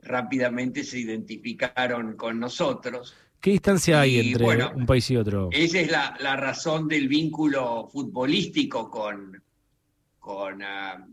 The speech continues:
Speaker 1: con la Argentina y de esa pasión que es increíble. La gente celebra los triunfos, sale a las calles, pinta los puentes, eh,
Speaker 2: Mm.
Speaker 1: eh, hay un puente en Bangladesh pintado con los colores de Argentina,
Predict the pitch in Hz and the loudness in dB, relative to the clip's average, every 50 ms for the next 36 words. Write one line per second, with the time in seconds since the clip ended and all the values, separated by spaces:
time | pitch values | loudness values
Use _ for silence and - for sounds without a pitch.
0 | 104 - _ _ _ _ _ _ _ _ _ _ _ _ _ - 107 107 110 113 | -20 -20 _ _ _ _ _ _ _ _ _ _ _ _ _ -10 -8 -6 -4 -4
1 | 113 113 - 131 131 135 135 135 170 170 160 151 143 151 165 180 170 - - - | -4 -4 -4 -2 -2 -2 0 2 2 4 4 4 2 2 2 0 -2 -4 -8 -8
2 | - 110 110 110 117 123 120 131 123 123 - 127 120 - 160 170 185 165 143 147 | -6 -6 -6 -6 -6 -6 -4 -4 -4 -4 -4 -6 -4 -2 -2 0 0 0 -2 -4
3 | 113 - 113 110 107 - 120 120 147 170 214 190 151 135 127 120 117 113 110 101 | -4 -6 -8 -10 -6 -4 -2 0 2 2 2 2 0 0 0 -2 -2 -2 -2 -2
4 | - - 120 127 127 - 123 117 113 107 107 101 - - _ _ _ _ - - | -4 -4 -4 -4 -4 -4 -4 -4 -4 -4 -4 -6 -8 -12 _ _ _ _ -10 -6
5 | 117 117 127 143 160 170 165 147 139 131 113 - - - 139 151 165 170 170 156 | -4 -2 0 2 2 4 2 2 0 -2 -4 -6 -4 0 2 4 4 4 4 2
6 | 151 131 - 143 139 131 127 123 120 113 - - - 139 147 151 147 139 131 123 | 0 -2 -2 -2 -2 -2 -2 -2 -4 -6 -8 -6 -4 0 0 2 2 2 0 -2
7 | - - 160 156 156 151 147 143 139 120 123 135 127 120 117 113 - - - 156 | -2 -2 0 0 2 2 2 0 -2 -4 -4 -6 -6 -6 -6 -8 -10 -6 -2 0
8 | 156 165 160 - 156 135 131 117 110 - - 147 160 165 165 156 147 139 127 - | 2 2 0 0 0 -2 -2 -2 -4 -8 -4 -2 0 2 2 4 2 2 0 0
9 | - 127 127 123 117 113 - 120 113 110 104 98 87 85 - - _ _ _ - | -2 -4 -2 -4 -4 -6 -6 -6 -6 -6 -6 -8 -10 -14 -16 -20 _ _ _ -8
10 | 113 120 117 117 110 107 104 80 - 117 123 120 123 127 131 117 127 143 147 147 | -6 -4 -2 -2 -2 -2 -4 -2 -2 -2 -2 -2 -4 -6 -6 -4 -2 0 0 0
11 | 143 139 - 131 123 117 120 120 123 120 120 123 123 143 165 147 156 147 135 117 | 0 0 -2 -4 -2 -2 -4 -4 -4 -4 -2 -2 -2 -2 -4 -4 -2 -4 -4 -2
12 | - 131 131 131 131 127 123 117 113 113 120 117 120 123 123 120 113 107 107 110 | -2 -2 0 -2 -2 -2 -4 -6 -6 -6 -4 -4 -4 -2 -2 -2 -2 -2 -4 -4
13 | 110 110 151 160 165 156 147 127 | -4 -2 0 0 2 2 0 0